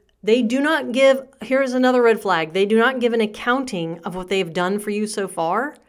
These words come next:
the hours spent on that, and how much they have earned, how much you would end up having to pay them. You may have hired someone who charges an hourly rate or a flat rate or a pay-as-you-go rate. Either way,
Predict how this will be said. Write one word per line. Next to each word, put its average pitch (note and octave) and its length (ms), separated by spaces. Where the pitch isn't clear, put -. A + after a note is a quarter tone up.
the G3+ 160
hours F#3 320
spent F#3 360
on A#3 140
that, D4 260
and G#3+ 100
how G#3 140
much G3+ 400
they G3 200
have F3+ 360
earned, D#3+ 480
how F#3+ 180
much F3+ 240
you F#3 80
would F3 320
end E3+ 160
up D#3+ 160
having E3+ 340
to D#3+ 80
pay G3 220
them. A2+ 240
You G3 100
may G3 200
have E3+ 160
hired F3 280
someone E3+ 320
who E3 220
charges E3 400
an G#3 200
hourly B3+ 420
rate E4+ 360
or F3+ 200
a F3 40
flat G#3 400
rate C#4 340
or G#3 180
a F3+ 240
pay-as-you-go A3+ 640
rate. D3+ 300
Either C4+ 320
way, G3 460